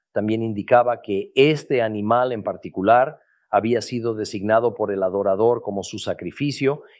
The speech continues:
y que ahora era propiedad de Dios. Además, al igual que con el olá, la ofrenda de paz, el sebá shelamim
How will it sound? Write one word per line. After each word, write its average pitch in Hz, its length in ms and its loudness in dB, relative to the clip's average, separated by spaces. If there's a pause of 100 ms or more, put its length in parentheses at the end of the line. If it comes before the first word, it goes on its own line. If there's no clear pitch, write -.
y 110 160 -2
que 110 140 4
ahora 117 360 4
era 117 220 -2
propiedad 104 500 0
de 113 140 -8
Dios. 101 540 -6 (800)
Además, 107 840 0 (300)
al 101 180 4
igual 110 400 4
que 127 140 -12
con 123 180 -4
el 120 140 0
olá, 117 560 2 (100)
la 98 140 0
ofrenda 113 400 0
de 120 100 0
paz, 101 580 -2 (200)
el 107 180 2
sebá 110 460 4
shelamim 107 720 -6